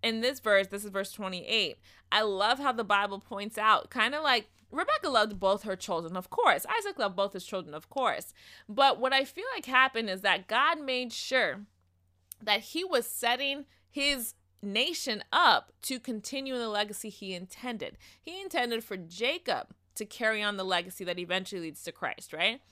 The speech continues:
And so he used his servant Rebekah to make sure Jacob was put into a position where he could take the blessing God had in store for him. Now, a lot of times,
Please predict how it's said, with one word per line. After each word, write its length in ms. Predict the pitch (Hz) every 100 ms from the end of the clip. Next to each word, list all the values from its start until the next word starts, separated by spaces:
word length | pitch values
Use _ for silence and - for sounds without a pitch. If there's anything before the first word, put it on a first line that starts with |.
| _ _
And 140 | - 208
so 140 | 226
he 140 | 214 233
used 340 | 214 294 330
his 120 | 277
servant 440 | - 233 233 233 -
Rebekah 680 | 180 170 254 294 175 170 - - _
to 100 | 240
make 240 | 233 254
sure 220 | - 254 233
Jacob 460 | 185 208 233 254
was 140 | 190 -
put 320 | - 302 311
into 360 | 269 254 - 247
a 80 | 220
position 520 | 233 196 156 190 320 320
where 120 | 240
he 140 | 220
could 260 | - 214 -
take 440 | - 254 254 - - _
the 100 | 220
blessing 480 | 185 196 196 214 196
God 240 | 180 185
had 200 | 180 160
in 60 | 160
store 340 | - 175 160
for 140 | -
him. 280 | 170 170 - _ _ _ - _ -
Now, 320 | 226 226 185
a 60 |
lot 420 | 214 220 240 320 349
of 100 | -
times, 760 | - 294 403 233 180 180 -